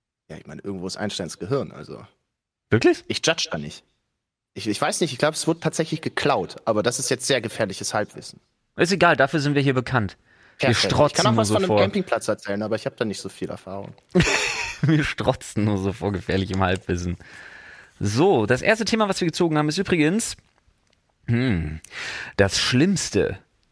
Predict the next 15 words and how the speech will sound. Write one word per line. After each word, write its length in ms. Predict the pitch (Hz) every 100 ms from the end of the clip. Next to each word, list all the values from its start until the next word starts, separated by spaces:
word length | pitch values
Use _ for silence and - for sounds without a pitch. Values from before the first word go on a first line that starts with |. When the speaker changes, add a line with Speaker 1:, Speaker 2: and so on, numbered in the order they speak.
| _ _ _
Speaker 2:
was 160 | 101 -
du 120 | 101
nur 380 | 98 131 202 -
aus 300 | 165 - 185
Höflichkeit 880 | 170 - 101 - - 101 98 104 -
mal 160 | 104
gegessen 560 | 101 95 113 - 82 76
hast. 440 | 67 - - - - _ _ _ _ _ _ _
Speaker 1:
Oh, 380 | - 92 80 76 _ _ _ _ _ _ _ _
ist 220 | 107 -
gar 180 | 120 107
nicht 120 | 98
so 120 | -
lange 240 | 90 87 90
her. 320 | 85 76